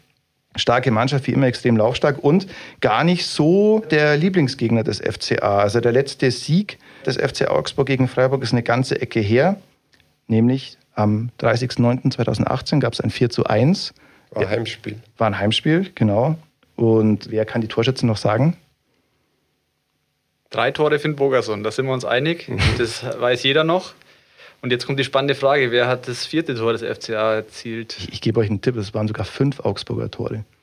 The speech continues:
Speaker 2: War Eigentor,
Speaker 1: Nur
Speaker 2: glaub ich,
Speaker 1: eins
Speaker 2: auch
Speaker 1: von
Speaker 2: noch dabei, gell?
Speaker 1: Ja.
Speaker 3: Puh.
Speaker 2: Ja.
Speaker 1: Ja. Soll ich's auflösen?
Speaker 3: Selbstverständlich.
Speaker 2: Klar.
Speaker 1: Ja. Also eins null hat ein Spieler gemacht, der leider nicht mehr für den F C Augsburg spielt. Sein Name, sein Vorname ist Kai und sein Nachname ist Uwe,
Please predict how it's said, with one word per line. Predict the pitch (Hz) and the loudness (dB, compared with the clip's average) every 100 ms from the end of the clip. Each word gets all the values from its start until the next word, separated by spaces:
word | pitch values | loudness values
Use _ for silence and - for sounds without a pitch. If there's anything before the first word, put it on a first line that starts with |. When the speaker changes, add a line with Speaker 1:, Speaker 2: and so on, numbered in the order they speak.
| _ _ _ _ _ _ _ _ _ _ _ | _ _ _ _ _ _ _ _ _ _ _
Speaker 2:
War | - 113 | -18 -14
Eigentor, | 113 113 - | -12 -6 2
Speaker 1:
Nur | 117 | 2
Speaker 2:
glaub | 107 | 4
ich, | 113 | 0
Speaker 1:
eins | 110 | 0
Speaker 2:
auch | |
Speaker 1:
von | 117 | -2
Speaker 2:
noch | - | -4
dabei, | - 104 98 - | -8 -12 -12 -10
gell? | 107 | -4
Speaker 1:
Ja. | 120 123 - _ _ _ _ | -2 -2 -6 _ _ _ _
Speaker 3:
Puh. | - 131 127 95 101 _ _ _ _ _ _ _ | -10 -6 -6 -8 -12 _ _ _ _ _ _ _
Speaker 2:
Ja. | 135 | 0
Speaker 1:
Ja. | - - _ _ _ - - - _ _ | 0 -4 _ _ _ -18 -18 -20 _ _
Soll | - 147 | 0 2
ich's | |
auflösen? | 151 143 127 117 104 98 - | 2 2 2 4 2 -2 -2
Speaker 3:
Selbstverständlich. | 127 - - 135 107 | -2 -2 -2 -2 0
Speaker 2:
Klar. | 107 110 | 2 4
Speaker 1:
Ja. | 117 95 92 - - - | 2 -2 -10 -18 -20 -4
Also | 113 123 120 117 | 0 4 2 2
eins | 131 139 - | 0 0 2
null | 127 143 | 2 2
hat | 131 | 2
ein | 117 110 | 2 0
Spieler | - 139 | 2 2
gemacht, | 123 117 117 - | 2 2 0 0
der | 120 117 113 110 123 | 2 6 6 4 2
leider | 107 160 175 | 2 4 4
nicht | 156 160 | 4 2
mehr | 165 | 0
für | 151 156 | 0 0
den | 143 | 0
F | - | -2
C | - | 0
Augsburg | - - 165 - | 0 -2 -6 -6
spielt. | - 143 147 139 | -4 -2 -2 0
Sein | 120 | 2
Name, | 110 117 117 104 | 2 2 2 0
sein | 117 | -2
Vorname | 110 139 127 | 2 2 2
ist | 110 - | 0 -6
Kai | - 113 147 | -2 0 2
und | 131 | 2
sein | 113 107 | 2 0
Nachname | 117 117 113 | 2 2 0
ist | 101 | 0
Uwe, | 131 151 175 | 0 4 4